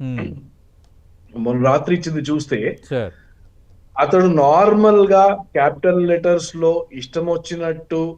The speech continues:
Speaker 2: ఏదైతే టైప్ చేసి పంపిస్తాడో,
Speaker 1: Hmm.
Speaker 2: అలాగా కాకుండా tone, tenor, everything was very, very soft. And it was, అంటే ఆ, ఆ ట్వీట్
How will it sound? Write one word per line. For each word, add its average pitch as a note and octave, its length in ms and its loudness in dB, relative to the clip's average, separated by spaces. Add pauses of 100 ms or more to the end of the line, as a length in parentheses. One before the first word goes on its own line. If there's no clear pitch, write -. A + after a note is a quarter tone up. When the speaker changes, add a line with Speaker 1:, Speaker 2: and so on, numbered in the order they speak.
(120)
Speaker 2:
ఏదైతే D3+ 540 0
టైప్ C#3+ 520 -8
చేసి D3 220 -8
పంపిస్తాడో, A#2+ 840 -6
Speaker 1:
Hmm. A#2 400 -10
Speaker 2:
అలాగా F3 520 4
కాకుండా C#3+ 760 -2 (640)
tone, F#3+ 400 2
tenor, F#3 640 -2 (380)
everything F#3+ 720 -6
was D#3 420 -4 (200)
very, D3+ 260 -2
very D3+ 240 -6
soft. D3 640 -8 (420)
And D3+ 220 -4
it D#3+ 100 -8
was, D#3+ 160 2 (480)
అంటే C#3+ 220 0
ఆ, D#3+ 220 4 (120)
ఆ D3 100 4
ట్వీట్ F#3+ 440 -6